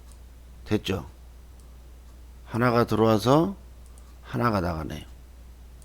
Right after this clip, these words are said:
그런데 자, 여기서 해볼게요.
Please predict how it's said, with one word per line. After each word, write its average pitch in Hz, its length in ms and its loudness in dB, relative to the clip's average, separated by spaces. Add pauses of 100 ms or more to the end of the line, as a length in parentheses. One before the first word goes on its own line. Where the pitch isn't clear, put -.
(960)
그런데 113 640 4 (720)
자, - 100 -10
여기서 98 180 -6
해볼게요. 131 600 -2